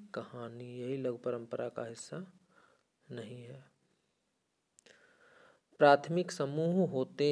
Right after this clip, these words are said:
हैं, तो क्या है इसका आंसर? लक्ष्य उन्मुख, नातेदारी, श्रम विभाजन उन्मुख, डी, एकीकरण उन्मुख। तो होते हैं एकीकरण उन्मुख, आंसर हुआ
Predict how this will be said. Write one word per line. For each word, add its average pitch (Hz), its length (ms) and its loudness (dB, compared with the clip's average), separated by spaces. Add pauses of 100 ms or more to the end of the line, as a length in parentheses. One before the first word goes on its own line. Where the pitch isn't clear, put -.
हैं, 131 520 -2 (1700)
तो 143 100 -16 (100)
क्या - 120 -6
है - 140 -6
इसका - 240 -12
आंसर? 131 420 -10
लक्ष्य 143 340 2
उन्मुख, 170 360 0
नातेदारी, 147 680 2
श्रम 135 280 -10
विभाजन 127 480 -2
उन्मुख, 143 260 -8 (280)
डी, 135 320 -6 (120)
एकीकरण 127 560 -4
उन्मुख। 120 380 -12
तो 127 100 -4
होते 120 220 -4
हैं 160 80 2
एकीकरण 156 800 0 (720)
उन्मुख, 123 800 -6
आंसर 127 260 -8
हुआ 147 280 -2